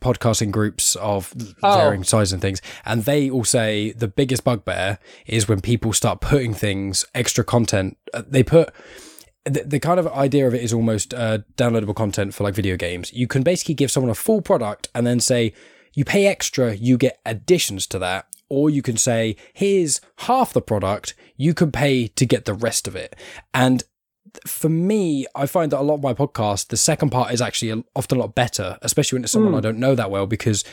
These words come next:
Speaker 1: the gears get oiled. And by the end of it, people are less like, "Oh, crap, I'm being recorded. Everything I'm gonna say is gonna be online forever, blah." It's
Speaker 2: Sure.
Speaker 1: more like, "Oh, there's, I'm just chatting with this dude," and some people
Speaker 2: Yeah,
Speaker 1: don't
Speaker 2: that makes
Speaker 1: listen,
Speaker 2: sense.
Speaker 1: so,
Speaker 2: Yeah.
Speaker 1: yeah.
Speaker 2: No, that's fair. I, I mean, again, it's not, a friend of mine and I have talked about,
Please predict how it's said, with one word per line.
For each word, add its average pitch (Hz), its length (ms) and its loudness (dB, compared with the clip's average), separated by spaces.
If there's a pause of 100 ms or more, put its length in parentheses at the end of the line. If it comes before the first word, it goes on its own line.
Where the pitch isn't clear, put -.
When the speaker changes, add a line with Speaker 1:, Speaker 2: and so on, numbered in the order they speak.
(260)
Speaker 1:
the 123 80 4
gears 113 500 4
get 107 280 2
oiled. 113 420 2 (140)
And 104 300 -2
by 123 80 0
the 139 100 4
end 151 120 2
of 117 60 0
it, 110 80 0
people 107 300 -4
are 107 200 0
less 104 280 0
like, 107 180 -2
"Oh, 101 180 -6
crap, 101 300 -4
I'm 104 220 -4 (240)
being 98 180 -2
recorded. 101 500 0
Everything 101 220 0
I'm 92 80 -4
gonna 95 140 -4
say 107 200 4
is 98 100 0
gonna 104 160 -2
be - 20 0
online 95 260 0
forever, 101 300 0
blah." 101 340 0
It's - 220 -16
Speaker 2:
Sure. 190 220 4
Speaker 1:
more 113 160 4
like, 104 320 -2 (560)
"Oh, 143 200 6
there's, 110 220 2
I'm 107 100 -4
just 104 140 -2
chatting 107 180 0
with 95 100 -2
this 95 100 -2
dude," 95 320 0
and 90 200 -6 (460)
some 98 200 0
people 165 180 0
Speaker 2:
Yeah, 160 60 6
Speaker 1:
don't 156 60 4
Speaker 2:
that 190 120 4
makes 208 180 2
Speaker 1:
listen, 127 120 -2
Speaker 2:
sense. 101 180 -8
Speaker 1:
so, - 240 -20
Speaker 2:
Yeah. 208 160 2
Speaker 1:
yeah. 92 260 0
Speaker 2:
No, 339 160 0
that's 294 160 -2
fair. 190 360 0
I, 220 160 2
I 233 40 -2
mean, 214 120 2
again, 185 280 0 (220)
it's 190 140 -8
not, 214 180 0
a 214 240 2
friend 233 260 2
of 214 40 4
mine 196 160 2
and 170 100 0
I 160 140 4
have 151 100 0
talked 156 280 0
about, 139 380 0